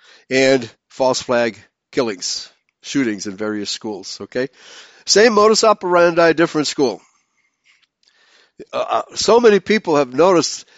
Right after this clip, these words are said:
that, that the Uvalde shootings were almost a carbon copy of what happened in Broward County. And Broward County was, is totally Democratic controlled. The chief of police there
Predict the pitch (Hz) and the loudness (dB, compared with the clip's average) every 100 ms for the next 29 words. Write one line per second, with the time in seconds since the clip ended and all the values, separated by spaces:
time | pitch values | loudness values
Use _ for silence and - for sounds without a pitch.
0 | _ 131 131 131 127 120 117 110 175 233 | _ -2 -2 -4 -4 -4 -2 2 4 4
1 | 151 113 131 117 117 104 113 151 185 233 | 2 -2 -4 -2 -4 -6 -10 -6 -2 -2
2 | 147 127 107 - 170 175 151 135 - 147 | -2 -4 -10 -8 -4 -2 -4 -8 -8 -8
3 | 156 113 92 82 _ _ _ - _ _ | -8 -10 -12 -18 _ _ _ -20 _ _
4 | 127 131 135 135 131 120 101 117 117 113 | -4 -2 -2 -4 -4 -6 -4 -6 -4 -4
5 | 101 123 123 107 92 - _ _ _ _ | -6 -6 -4 -4 -10 -18 _ _ _ _
6 | _ _ _ _ _ _ _ _ _ _ | _ _ _ _ _ _ _ _ _ _
7 | _ _ _ _ _ _ _ _ _ - | _ _ _ _ _ _ _ _ _ -20
8 | - _ - 95 95 110 113 101 - 147 | -20 _ -12 -10 -6 -4 -4 -8 -6 -4
9 | 113 95 _ _ _ _ _ 107 104 101 | -4 -8 _ _ _ _ _ -8 -6 -8
10 | - 127 - - - 165 123 101 113 110 | -12 -12 -12 -8 -2 -2 -2 -6 -6 -8
11 | 98 113 104 92 - 87 - 117 107 101 | -10 -8 -8 -10 -16 -14 -4 -2 -2 -6
12 | _ _ - - _ _ 107 101 98 95 | _ _ -20 -20 _ _ -6 -6 -8 -8
13 | - 131 117 - 123 123 - 123 117 117 | -4 -4 -6 -8 -6 -4 -4 0 2 0
14 | 113 | -2